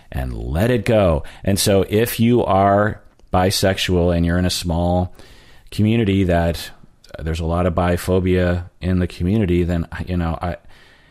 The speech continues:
I just say, you know, live your life. Having said that,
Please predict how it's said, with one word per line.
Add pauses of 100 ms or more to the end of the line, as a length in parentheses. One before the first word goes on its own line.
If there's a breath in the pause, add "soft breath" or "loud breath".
(520 soft breath)
I
just
say, (100)
you
know, (460)
live
your
life. (400 loud breath)
Having
said
that,